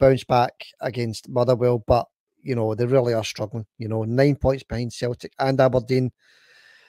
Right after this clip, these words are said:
Uh, it's just a pity that it's not another league ga-, game, can, John, because, you know, how long can this guy Clement last? You know,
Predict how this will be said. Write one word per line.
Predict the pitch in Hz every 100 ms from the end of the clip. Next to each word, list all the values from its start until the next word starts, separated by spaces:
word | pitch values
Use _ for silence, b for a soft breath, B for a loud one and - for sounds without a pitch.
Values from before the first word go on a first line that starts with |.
| b
Uh, | 120 120 -
it's | 139
just | 151 -
a |
pity | - 143 131
that | 123 123
it's | - 131
not | 131 139
another | 135 131
league | 120 143 131
ga-, | 147 -
game, | - 139
can, | 127 127 127 -
John, | 127 120
because, | 113 - 120 113 110 - -
you | - 120
know, | 113
how | - 143 175
long | 156 143
can | 127
this | 131 131
guy | - 120
Clement | - - 123 131 120
last? | 131 151 - - -
You |
know, | 131 127